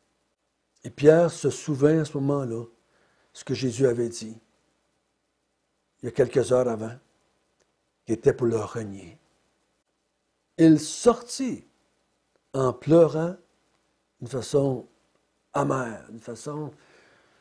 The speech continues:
vraiment grande, je pourrais dire.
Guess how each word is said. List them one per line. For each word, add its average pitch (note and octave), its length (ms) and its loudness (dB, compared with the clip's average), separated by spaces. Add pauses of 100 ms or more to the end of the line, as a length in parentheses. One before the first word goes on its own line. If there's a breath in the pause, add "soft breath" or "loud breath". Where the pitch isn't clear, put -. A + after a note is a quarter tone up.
(920 soft breath)
vraiment E3+ 680 8 (260)
grande, C#3+ 460 0
je - 80 -12
pourrais C3+ 180 -2
dire. D3+ 300 -4